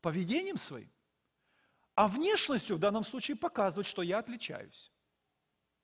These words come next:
Это и всё, друзья, это всё, что сказал Христос. Итак, на что нам сегодня, на что нам сегодня, верующим, следует обратить внимание, чтобы не уклониться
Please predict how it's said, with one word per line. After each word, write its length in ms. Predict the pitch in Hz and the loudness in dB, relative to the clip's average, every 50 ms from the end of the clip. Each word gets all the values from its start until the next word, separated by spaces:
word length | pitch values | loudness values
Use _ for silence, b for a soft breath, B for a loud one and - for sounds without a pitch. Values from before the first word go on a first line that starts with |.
| _ b b b b b | _ b b b b b
Это 200 | 208 202 202 320 | 0 2 4 2
и 40 | 339 | 0
всё, 220 | - - 381 359 | 0 0 -2 0
друзья, 300 | 208 175 165 123 135 165 | 0 0 -2 0 0 -2
это 140 | 170 - - | 0 0 -2
всё, 160 | - - 269 | -4 -4 -6
что 120 | 262 - 302 | -6 -6 -8
сказал 320 | - - 165 175 185 196 | -8 -8 -6 -6 -6 -6
Христос. 540 | 196 - 220 208 - - - - - - - _ _ _ _ _ _ _ _ _ b b b b b b b b b b b b b b b b | -6 -10 -12 -12 -12 -12 -14 -16 -16 -20 -20 _ _ _ _ _ _ _ _ _ b b b b b b b b b b b b b b b b
Итак, 480 | 254 240 - 359 349 349 - - - - _ _ _ _ | -8 -2 0 0 0 0 -4 -10 -12 -16 _ _ _ _
на 200 | 185 180 226 233 | 2 4 4 4
что 340 | - - - - - 349 320 | 4 0 -2 0 0 0 0
нам 280 | 277 294 330 359 370 | 0 0 0 0 -2
сегодня, 760 | - - - - 233 208 185 208 190 151 - 139 107 - - - _ _ _ | -4 -6 -6 -4 -4 -2 2 2 2 0 0 -6 -12 -14 -16 -20 _ _ _
на 160 | 170 175 220 | -2 -2 -2
что 320 | 214 - - - - 233 202 | 0 -2 -4 -4 -4 -2 0
нам 300 | 190 208 240 262 254 214 | 0 0 0 0 -2 -4
сегодня, 600 | - - - 202 190 196 196 165 139 147 143 135 | -6 -6 -6 -6 -2 0 0 0 0 -2 -6 -6
верующим, 680 | 135 165 185 202 233 269 294 - - 349 349 330 - B B B B B | -2 -2 -2 -2 -2 -4 -6 -6 -8 -10 -12 -14 -18 B B B B B
следует 800 | B - - - 220 220 277 302 269 208 247 254 240 - - - - | B -8 -6 -2 -2 0 2 2 2 0 0 -2 -2 -4 -6 -4 0
обратить 760 | - 240 220 196 226 247 247 247 - - 269 254 202 - - - | 2 2 2 4 2 2 2 0 -2 -4 -2 -2 -2 -2 -4 -6
внимание, 840 | 165 143 151 170 180 175 175 196 233 285 294 247 170 131 110 - - _ _ _ b b b b b | -8 -6 -4 -2 -2 0 0 0 0 0 0 -2 -4 -4 -6 -8 -12 _ _ _ b b b b b
чтобы 600 | b - - - - 269 269 240 202 247 240 226 B B B _ | b -6 -4 -4 -2 0 0 0 0 -2 -4 -4 B B B _
не 380 | 185 202 220 254 285 285 240 - - - | 0 2 2 2 2 0 -2 -2 -2 0
уклониться 1300 | 277 269 - - - 220 220 220 214 202 208 208 226 247 294 330 370 359 - - - - 175 139 123 - | 2 2 2 2 2 4 6 6 6 4 4 2 2 2 2 2 2 0 0 -4 -4 -2 -2 -2 -4 -6